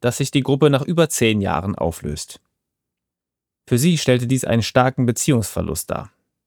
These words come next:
Auch fühlte sich die Art und Weise, wie sie es ihr mitteilten, wie ein Vertrauensverlust dar. Also genau die Empfindungen, um die es bei dem sexuellen Frustrationskonflikt geht, der weiblich empfundenen Variante des Revierverlustkonfliktes.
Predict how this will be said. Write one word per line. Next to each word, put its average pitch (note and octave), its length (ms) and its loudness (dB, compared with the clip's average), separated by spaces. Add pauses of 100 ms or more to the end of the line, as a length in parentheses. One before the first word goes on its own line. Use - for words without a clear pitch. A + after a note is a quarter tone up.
(460)
Auch A#2 140 4
fühlte D3 340 -2
sich B2+ 160 -2
die - 140 -2
Art C3 180 2
und B2+ 120 2
Weise, G#2+ 500 4
wie F3 180 4
sie B2 220 0
es B2 160 0
ihr B2 100 2
mitteilten, A#2+ 680 0 (100)
wie C#3 160 2
ein B2+ 160 2
Vertrauensverlust F2 840 -2
dar. - 240 -8 (1080)
Also A2 240 2
genau C3 280 4
die C3 180 -2
Empfindungen, C#3+ 720 2 (400)
um D3+ 160 4
die E3+ 140 2
es E3 120 -2
bei - 160 2
dem G#2 100 -2
sexuellen F#2 520 -2
Frustrationskonflikt F#2 1040 -6
geht, - 320 -10 (180)
der - 140 -2
weiblich A#2 420 2
empfundenen C3+ 480 0
Variante F#2+ 540 2
des - 280 -6
Revierverlustkonfliktes. F#2 1300 -2